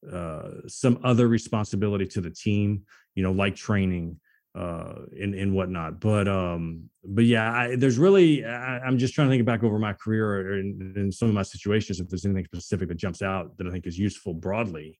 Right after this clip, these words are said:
you know, and, and, and, and nothing else is really coming to my head, to be honest with you.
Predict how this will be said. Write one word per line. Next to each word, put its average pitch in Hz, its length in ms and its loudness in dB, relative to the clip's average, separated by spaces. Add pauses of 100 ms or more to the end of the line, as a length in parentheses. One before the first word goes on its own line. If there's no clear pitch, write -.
(120)
you 131 160 2
know, 131 60 -2
and, 127 280 2
and, 120 200 2
and, 117 160 4
and 110 600 2
nothing 120 300 4
else 110 140 0
is 98 80 -2
really 101 180 -2
coming 101 180 -2
to 87 60 -4
my 87 80 -4
head, 98 120 -4
to 85 40 -8
be 85 80 -8
honest 90 220 -10
with 87 100 -18
you. 92 140 -10